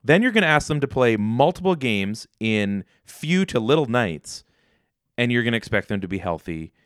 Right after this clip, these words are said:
And then you're gonna ask them to do that for the next thirty days. You're gonna see injuries,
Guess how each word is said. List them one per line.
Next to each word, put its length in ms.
And 120
then 100
you're 120
gonna 140
ask 260
them 160
to 160
do 240
that 360
for 140
the 80
next 320
thirty 320
days. 360
You're 140
gonna 200
see 260
injuries, 520